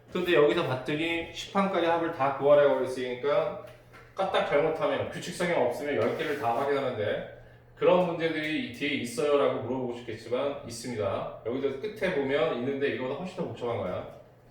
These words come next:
그럼 이제 에이파이브라는 것은 어떻게 해야 돼요? 선생님이 이렇게 얘기한다고 하면 에이파이브라는 것은 짝수가 되니까 여기다 대입하면 이는 사 더하기 이가 되니까 얼마가 돼? 이. 괜찮지?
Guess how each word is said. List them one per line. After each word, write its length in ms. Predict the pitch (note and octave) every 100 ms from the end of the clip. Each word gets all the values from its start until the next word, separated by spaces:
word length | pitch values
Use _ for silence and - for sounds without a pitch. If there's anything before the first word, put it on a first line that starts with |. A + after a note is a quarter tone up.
| - - - - - - -
그럼 200 | F#3 F3+
이제 120 | D#3
에이파이브라는 640 | C#3+ F3+ F#3 G3+ G3+ F#3+ F#3+
것은 140 | F3+
어떻게 380 | F3+ - - E3
해야 80 | D#3+
돼요? 220 | D#3+ D3+
선생님이 220 | D3+ D3+
이렇게 220 | C#3 C#3+ C#3+
얘기한다고 340 | C#3 C3+ C3+
하면 220 | C3 C#3
에이파이브라는 840 | C3+ C#3+ D3+ - D#3+ D#3 D3+ C#3+ C3
것은 520 | B2+ D#3+ F3 F3+ -
짝수가 340 | F3 - E3
되니까 200 | D#3 C#3+
여기다 200 | B2+ C3
대입하면 440 | B2+ B2 A#2+ B2 G#2+
이는 260 | B2 C#3+ C3
사 160 | C#3
더하기 300 | C#3 C3 B2+ A#2
이가 140 | B2+
되니까 280 | B2 B2 B2
얼마가 300 | G#2+ A#2+ A#2+
돼? 400 | C#3+ F3+ - -
이. 360 | A2+ A#2+ E2 D#2 - - - - - - - -
괜찮지? 680 | B2 C#3 C#3 D3 D#3 -